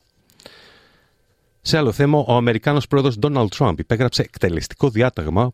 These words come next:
που αυξάνει σε είκοσι εκατό από δέκα τοις εκατό τους δασμούς σε κινέζικα προϊόντα που εισάγονται στις Ηνωμένες Πολιτείες, επικρίνοντας το Πεκίνο ότι δεν κάνει αρκετά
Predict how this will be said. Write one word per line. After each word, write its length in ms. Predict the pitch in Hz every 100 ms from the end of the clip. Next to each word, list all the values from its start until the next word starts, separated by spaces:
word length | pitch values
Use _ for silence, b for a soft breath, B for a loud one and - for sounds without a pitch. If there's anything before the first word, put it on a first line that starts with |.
| -
που 100 | 104
αυξάνει 420 | - - 135 139
σε 180 | - 82
είκοσι 340 | 117 143 135
εκατό 440 | 135 110 107 107 -
από 260 | - -
δέκα 200 | 76 -
τοις 100 | 139
εκατό 300 | 135 98 98
τους 160 | 110 87
δασμούς 420 | 82 78 101 110 - b b
σε 140 | -
κινέζικα 500 | - 98 85 - 127
προϊόντα 440 | - 110 101 98 104
που 160 | -
εισάγονται 400 | 135 - 90 87
στις 120 | 90
Ηνωμένες 280 | - 78 85
Πολιτείες, 580 | - 76 - 90 80 120 _ _ _
επικρίνοντας 640 | - - - 120 131 127
το 60 | -
Πεκίνο 340 | - 82 98 104
ότι 160 | 101
δεν 220 | 80 117 92
κάνει 220 | 117 120
αρκετά 500 | 117 92 - 95